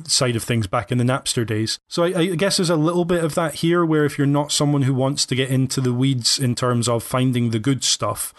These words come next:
you can buy the music packs, but that's only gonna apply if that's music you're interested in.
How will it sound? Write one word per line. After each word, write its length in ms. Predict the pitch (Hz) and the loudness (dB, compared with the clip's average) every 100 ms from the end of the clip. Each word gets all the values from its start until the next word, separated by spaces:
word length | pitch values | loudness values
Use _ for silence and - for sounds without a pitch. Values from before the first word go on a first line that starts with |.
| - - - | -18 -18 -4
you 140 | 131 | -2
can 640 | 123 - 127 127 127 127 117 | -2 -2 -2 0 2 0 0
buy 640 | - 123 120 120 117 120 - _ | -2 0 0 0 0 -4 -8 _
the 120 | 120 123 | -4 0
music 280 | 180 147 | 0 -2
packs, 220 | - 131 - | -2 -6 -4
but 120 | 165 | -2
that's 220 | 175 165 | -2 0
only 180 | 175 165 | 0 2
gonna 200 | 156 147 | 2 0
apply 300 | 147 165 147 | 0 0 0
if 100 | 123 | 0
that's 220 | 139 - | -4 -2
music 280 | 139 131 123 | 0 0 0
you're 100 | 143 | 0
interested 460 | 151 131 117 117 | 0 -2 -4 -4
in. 140 | 110 | -6